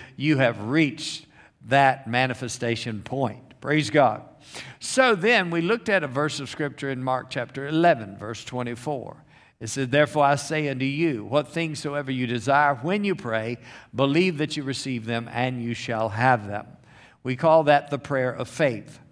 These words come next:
What things soever you desire when you pray. So we said that desire is essential, right? Desire is essential for you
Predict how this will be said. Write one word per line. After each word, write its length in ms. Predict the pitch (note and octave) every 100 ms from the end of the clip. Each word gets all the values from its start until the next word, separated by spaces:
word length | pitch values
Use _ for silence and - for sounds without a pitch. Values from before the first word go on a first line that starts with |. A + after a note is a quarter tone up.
| _ _ -
What 240 | D3 E3
things 260 | D#3+ D#3+ D3
soever 320 | D#3 C3+ B2+
you 280 | A#2+ C#3+ F#3+
desire 500 | F3+ B2+ B2+ A#2 A#2
when 240 | A2 C#3
you 100 | D3+
pray. 400 | B2 B2 G#2+ G#2+
So 180 | G#2+ D3
we 140 | D3+
said 320 | E3 E3 E3+ D3+
that 140 | D3+
desire 480 | D#3+ C3+ D3 D3 C#3+
is 260 | C#3+ C#3+ C3
essential, 600 | C3+ D3 C#3 - G2+ - -
right? 320 | A2 C3 - - - - - -
Desire 720 | C3+ B2 C3+ D#3 E3+ E3+ D3
is 300 | D3+ D#3 C3+
essential 520 | D3 C#3+ D3 C3+ C#3 B2
for 160 | C3
you 580 | A#2 B2 F3+ F#3 F3 D3+